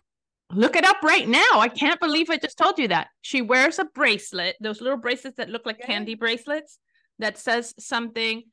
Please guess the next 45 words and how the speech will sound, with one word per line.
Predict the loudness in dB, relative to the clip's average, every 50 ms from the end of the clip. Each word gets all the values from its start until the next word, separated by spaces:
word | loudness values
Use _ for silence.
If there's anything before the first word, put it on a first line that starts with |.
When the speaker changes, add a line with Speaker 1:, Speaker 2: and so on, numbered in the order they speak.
| _ _ _ _ _ -16
Speaker 1:
the | -16 -10
guy, | -4 -2 0 0 0 -2 -4
the, | -6 -10 -12 -12 -12 _
about | -12 -6 -4 -4 -4 -4
the | -6 -12 -14 _
boy | -8 -6 -4 -4 -4 -4
that | -6 -8 -10 -10 -10
everything, | -12 -10 -10 -10 -12 -12 -10 -10 -10 -10 -10 -14 -16 _ _ -14
does | -10 -10 -8 -8 -8
everything | -8 -8 -8 -8 -8 -10 -10 -10
pretty. | -8 -6 -4 -4 -4 -4 -4 -4
I | -2 -2 -2
don't | -2 -4 -6
know | -8 -8
what | -8 -8 -8 -10 -8 _
that | -10 -10 -10 -10
song | -8 -8 -8 -8 -8 -8
was | -8 -6 -6 -6 -6 -10
Speaker 2:
No, | -12 -14
Speaker 1:
of | -14
Speaker 2:
the | -16
song | -20 -20 -20 -20 -18 -16 -16 -16 -16 -16
that | -16 -18
she | -16 -16 -16 -12
wrote | -10 -10 -10 -8
about | -8 -10 -10 -10 -12
him | -14
was | -14 -14 -14 -14 -14 -16 -16 -18 -20 _ _ _ _ _ _ _ _ _
dun, | -14 -14 -12 -12 -12 -12 -12
dun, |
dun, | -12 -14 -16 -18 -20 _ _ _
dun, | -16 -14 -14 -14 -16 -20 -20
dun, |
dun, | -16 -16 -16 -16 -16 -20 _ -20 _ _ _ _ _ _ -20
dun. | -20 -20 _ _ _ _ _ _ _ _ _ _
Speaker 1:
The, | -12 -12
the | -6 -4 -4
bracelet | -2 0 0 0 0 -2 -4 -8 -8 -6
says | -4 -4 -4 -4
the | -4 -6
thing. | -6 -6 -6 -6 -6
Look | -8 -8 -8
it | -8
up. | -10 -10 -10 _ _ _ _ _ _ _ _ _ _ _ _ _ _ _ _ _ _ _ _ _ _ _ _ _ _ _ _ _ _ _ _ _ _ _ _ _ _ _ _ _ _ _ _ _ _ _ _ _ _ _ _ _ _ _ _ _ _ _ _ _ _ _ _ _ _
Speaker 2:
Wow. | -12 -8 -6 -6 -4 -4 -4 -6 -8